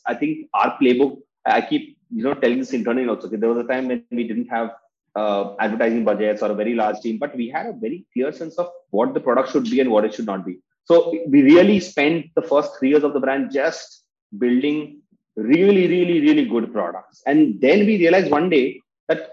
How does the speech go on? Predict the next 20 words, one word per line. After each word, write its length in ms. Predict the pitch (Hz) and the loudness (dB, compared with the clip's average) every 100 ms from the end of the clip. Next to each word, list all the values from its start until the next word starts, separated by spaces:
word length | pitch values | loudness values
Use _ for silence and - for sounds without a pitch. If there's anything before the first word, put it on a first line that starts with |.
| - | -4
okay, 160 | 156 | -2
you 80 | 185 | 0
know, 200 | 190 226 - | 0 -2 -2
our 240 | - - | -2 0
products 440 | 170 170 185 - - _ - | 0 2 0 -6 -16 _ -2
are 220 | 117 156 | 0 0
generating 460 | 123 123 147 160 | 0 0 0 -4
a 40 | 160 | -4
lot 220 | 123 135 | -4 -4
of, 140 | 165 - - | -6 -8 -4
uh, 440 | 147 143 135 123 - _ _ _ | 0 0 -2 -4 -10 _ _ _
traction, 500 | 143 135 - - 151 | -6 -6 -4 -2 0
earned 420 | 139 127 151 160 | 0 0 0 0
media 340 | 147 143 139 139 | 0 0 0 -2
for 140 | 139 127 | -2 -4
us 160 | 127 | -4
on 260 | 123 131 156 | -6 -4 -4
YouTube, 520 | 135 131 - 127 117 113 | -4 -4 -4 -6 -4 -6
on 180 | 113 147 | -6 -6
Instagram, 760 | 156 131 127 127 110 113 107 | -6 -6 -8 -8 -6 -6 -6